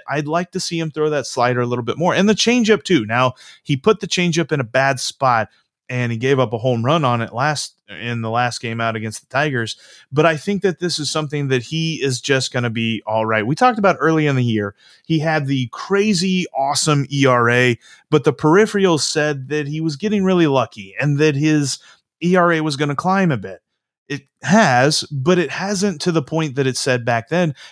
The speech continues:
And in fact, his peripherals are kinda coming together with what we have seen to tell us that what we're seeing is the true Goody. Goody has been exactly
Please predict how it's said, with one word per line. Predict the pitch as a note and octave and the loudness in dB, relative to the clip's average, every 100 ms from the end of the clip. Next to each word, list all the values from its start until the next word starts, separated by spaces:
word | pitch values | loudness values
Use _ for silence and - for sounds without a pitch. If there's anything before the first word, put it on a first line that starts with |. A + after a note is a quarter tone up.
| - | -2
And | D#3+ | 0
in | D3 | 2
fact, | F3+ G3 - | 0 -2 -2
his | D3 | -4
peripherals | - D3 G3+ G#3+ E3+ D#3+ C3+ | -4 0 0 2 0 0 -2
are | |
kinda | B2 D3 C3 | -4 -4 -4
coming | - E3+ | -2 -2
together | C#3+ C3+ C3+ C3 - _ - | 0 2 2 0 -2 _ 0
with | C#3 | 0
what | C3+ D3 C#3+ | 2 0 0
we | C#3 B2+ | -2 -2
have | A#2+ A2+ | -2 -2
seen | - E3+ G3+ D#3+ B2 - _ _ | -2 -4 -2 -2 -2 -8 _ _
to | D#3 | -6
tell | B2 F3 E3+ | -2 0 0
us | C3+ | 0
that | C3 | -4
what | B2+ F3 F3 | -2 -2 0
we're | F#3 | -2
seeing | C#3+ D3+ F3 G#3 F#3+ _ - | -2 -2 -2 -2 -6 _ -8
is | D3 C3+ | -4 -2
the | C3 | -2
true | - C#3+ | 0 0
Goody. | C3 D#3 A#2+ G2+ - _ _ - A#2 | 0 0 0 -4 -14 _ _ -20 -4
Goody | F3+ A3 G3+ | 0 2 0
has | D#3+ D#3 D#3+ B2+ | 0 0 0 0
been | B2 C#3+ C3+ | 0 0 0
exactly | A2 G#2+ C3 C#3+ D3 C#3 C3 | -2 -2 -2 -2 -2 -2 -2